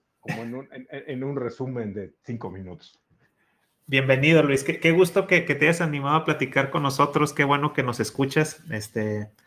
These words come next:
Speaker 2: y, y, y, y, y lo que dices, pues sí, creo que por lo menos yo, yo he pasado por lo mismo, ¿no? En el sentido de que, de que uno dice, "No, yo, yo sí, yo sí le voy a ganar al mercado. Yo, yo ya vi un, un youtuber que me dijo qué hacer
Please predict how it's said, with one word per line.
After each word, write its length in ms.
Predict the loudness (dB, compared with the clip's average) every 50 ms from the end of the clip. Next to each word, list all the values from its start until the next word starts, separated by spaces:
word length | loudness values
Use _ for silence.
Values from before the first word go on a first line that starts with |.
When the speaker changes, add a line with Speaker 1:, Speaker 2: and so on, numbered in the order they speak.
| _ -20 -20 -20 _ _ _ _ _ _
Speaker 2:
y, 120 | -8 -8 -6
y, 40 | -2
y, 600 | -2 0 0 0 0 0 2 2 2 2 4 6
y, 0 |
y 40 | 6
lo 160 | 8 8 8
que 100 | 6 6
dices, 200 | 6 6 4 2
pues 160 | 2 2 0 2
sí, 240 | 2 0 0 2
creo 180 | 2 2 2 4
que 240 | 2 0 -2 -4 -10 _ _ _ _ _ _ _ _ _ _ _ _ _
por 140 | 2 4 6
lo 100 | 6 6
menos 220 | 6 6 6 6 6
yo, 140 | 6 6
yo 120 | 6 4 4
he 60 | 4
pasado 340 | 4 4 6 6 4 6 6
por 140 | 4 6 6
lo 120 | 6 4
mismo, 320 | 4 2 2 2 0 0
¿no? 180 | 2 4 4 4
En 80 | 4 4
el 100 | 2 2
sentido 420 | 0 -2 -2 0 4 6 6 6
de 140 | 6 4 4
que, 220 | 2 2 2 2
de 160 | 0 -2 -4
que 120 | -2 -2 -2
uno 100 | 0 0
dice, 160 | -2 -4 -4
"No, 340 | -4 -4 -4 -2 -2 0 0
yo, 140 | 0 0 0
yo 160 | 2 0 0
sí, 220 | 0 0 -2 0
yo 160 | 2 2 2
sí 120 | 2 2 2
le 100 | 2 4
voy 160 | 4 6 6
a 60 | 4
ganar 220 | 4 2 0 0 -2
al 80 | -2
mercado. 540 | -4 -6 -6 -2 2 2 4 4 4 2 2
Yo, 140 | 2 2 2
yo 120 | 2 2 4
ya 160 | 4 4 6
vi 120 | 6 8 8
un, 260 | 6 6 4 2 -4 -8 -18 -20 -20 -20 -10 -4
un 160 | 0 2 4
youtuber 500 | 6 4 4 6 6 8 8 8 8 6 4
que 80 | 2
me 120 | 2 4 4
dijo 240 | 6 6 6 4
qué 100 | 4 4
hacer 420 | 2 4 4 4 4 4 2 -2